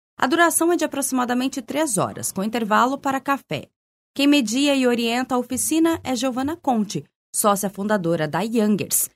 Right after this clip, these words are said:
empresa social com foco em capacitação profissional de jovens. Giovana atua há dezesseis anos na área de tecnologia da informação como gerente de projetos, coordenadora de equipes, gestora da informação e programadora.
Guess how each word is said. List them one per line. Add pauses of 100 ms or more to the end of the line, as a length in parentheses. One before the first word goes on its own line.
empresa
social
com
foco
em
capacitação
profissional
de
jovens. (420)
Giovana
atua
há
dezesseis
anos
na
área
de
tecnologia
da
informação
como
gerente
de
projetos, (280)
coordenadora
de
equipes, (240)
gestora
da
informação
e
programadora.